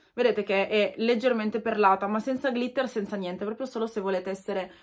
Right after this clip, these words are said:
luminosi e polposetti. E poi, ultima ma non per importanza, gli adesivi l'ho messi io, in realtà è tutta azzurra. Questo cushion gigantesco perché è venticinque grammi di prodotto invece di sette barra undici di quelli standard,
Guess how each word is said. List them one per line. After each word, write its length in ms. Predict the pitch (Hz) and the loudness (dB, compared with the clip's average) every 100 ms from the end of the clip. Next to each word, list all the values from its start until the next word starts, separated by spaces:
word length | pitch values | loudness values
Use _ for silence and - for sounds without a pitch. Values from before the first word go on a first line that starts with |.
| - | -4
luminosi 640 | 233 233 240 226 220 254 | 0 2 2 0 0 0
e 120 | 226 | 0
polposetti. 840 | 220 214 208 214 190 196 - 370 - _ _ _ - _ _ - | 0 -2 0 -2 -2 -6 -2 -2 -2 _ _ _ -20 _ _ -2
E 200 | 370 381 | 2 4
poi, 400 | 415 392 320 302 | 8 12 10 8
ultima 440 | 311 392 359 339 | 8 10 10 6
ma 80 | 302 | 6
non 180 | 294 339 | 8 6
per 160 | 320 285 | 4 0
importanza, 1000 | 269 285 277 277 302 294 330 349 - - _ | 0 -2 4 4 4 6 8 8 6 -4 _
gli 100 | 254 | 0
adesivi 340 | 240 254 269 | 2 2 -2
l'ho 100 | 277 220 | 0 0
messi 280 | 208 - | 0 -4
io, 140 | 214 202 | 0 0
in 80 | 220 | 2
realtà 220 | 214 233 | 0 0
è 60 | |
tutta 220 | 220 214 220 | -4 -4 -6
azzurra. 580 | 208 214 202 233 269 | -2 0 4 8 6
Questo 540 | 262 330 320 - 269 254 | 6 4 4 4 0 2
cushion 640 | 302 285 269 - 302 294 | 4 4 4 2 2 4
gigantesco 680 | 220 233 247 240 277 277 269 | 0 2 2 2 -2 -2 -6
perché 220 | 233 220 | -4 0
è 60 | 214 | 2
venticinque 640 | 233 240 247 - 269 269 | 2 0 -4 -6 -4 -2
grammi 300 | 240 233 233 | 0 2 2
di 100 | 226 | 0
prodotto 640 | 214 220 208 202 - 254 269 | -2 0 2 2 0 0 0
invece 380 | 226 208 214 208 | -2 -2 -4 -4
di 280 | 208 247 - _ _ | -2 -2 -4 _ _
sette 380 | - - 208 220 | -14 -8 -6 -4
barra 300 | 196 190 190 | -2 0 0
undici 520 | 208 214 202 202 202 | 0 0 -2 -4 -8
di 120 | 180 | -12
quelli 220 | 180 190 202 | -10 -8 -8
standard, 640 | - 180 196 233 262 320 | -6 -6 0 0 0 -2